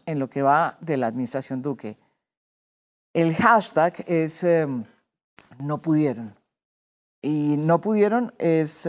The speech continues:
eh, se ha vuelto casi que un tema muy, im-, digamos, difícil, tensionante alrededor de esa mesa, que hoy vuelve a ser convocada porque mañana a las siete de la mañana se espera una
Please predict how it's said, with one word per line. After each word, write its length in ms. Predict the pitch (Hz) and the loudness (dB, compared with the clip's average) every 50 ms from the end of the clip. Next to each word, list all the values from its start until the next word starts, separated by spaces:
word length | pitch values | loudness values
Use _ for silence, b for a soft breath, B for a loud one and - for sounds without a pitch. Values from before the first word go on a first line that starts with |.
| - - | -6 -4
eh, 100 | 147 147 | -4 -2
se 140 | - 147 | 0 0
ha 40 | 139 | 2
vuelto 380 | 156 165 160 156 160 - 190 185 | 2 2 2 0 -2 -6 -8 -4
casi 340 | 185 180 165 151 - 185 185 | -2 0 -2 0 -2 -6 -10
que 300 | - - 151 127 113 b b b b b b b _ _ _ | -6 -4 -4 -4 -4 b b b b b b b _ _ _
un 200 | - 165 165 156 | -4 -2 -2 2
tema 500 | - 185 180 170 175 175 175 170 160 151 | 4 4 4 6 6 6 6 4 2 0
muy, 760 | 139 - 175 165 170 180 185 190 185 175 165 151 139 135 135 - - | -2 -2 0 2 4 4 4 4 4 2 2 0 -2 -4 -8 -8 -6
im-, 240 | 180 175 170 165 151 - _ _ _ | -4 -2 -2 -2 -4 -8 _ _ _
digamos, 420 | - 165 160 170 175 180 180 175 165 | -6 -2 2 2 2 4 2 2 0
difícil, 520 | 175 165 - 202 190 185 - 190 185 165 | 0 -2 0 0 -2 0 0 -2 -2 -2
tensionante 760 | - 180 165 160 143 - 160 147 147 151 156 139 170 175 170 - | 0 0 0 0 -2 -2 -4 -2 -2 -2 -2 -2 0 0 0 0
alrededor 580 | - 156 151 139 143 143 139 143 151 156 156 165 B B B B _ - | -2 -4 -4 -2 -2 -2 0 0 0 -2 -2 -4 B B B B _ -2
de 100 | 151 160 | -2 -2
esa 180 | 156 - 196 214 | 0 -2 -4 -2
mesa, 400 | 233 240 - - 147 131 135 b b b b b _ _ | -2 -2 -2 -2 -4 -6 -6 b b b b b _ _
que 100 | - 170 | 0 2
hoy 240 | 170 180 202 247 240 - - - | 4 4 4 2 -2 -6 -12 -6
vuelve 280 | 151 160 170 170 160 185 | -2 0 0 2 2 0
a 40 | 175 | -2
ser 200 | 175 185 165 - | -2 -4 -4 -4
convocada 560 | - 180 175 156 143 - 143 131 123 135 147 | -4 -6 -6 -6 -6 -4 -2 -2 0 -2 -2
porque 420 | - 196 170 151 - 147 135 127 b b b b _ _ | -4 -8 -8 -6 -4 -4 -4 -4 b b b b _ _
mañana 680 | 151 147 143 143 143 147 170 202 214 196 151 139 123 123 | -2 0 0 2 2 2 2 2 2 2 2 2 0 0
a 40 | |
las 140 | 117 107 117 - | -2 -2 -4 -4
siete 200 | 156 139 185 190 | -4 -4 -2 -2
de 40 | |
la 60 | 202 196 | 0 0
mañana 360 | 185 165 156 151 160 175 175 | -2 -2 -2 -2 -2 -2 -2
se 80 | 170 | -4
espera 400 | 143 - - - 139 147 147 - - - | -6 -8 -8 -6 -6 -4 -6 -6 -8 -8
una 300 | 165 156 151 151 156 | -6 -4 -2 -4 -4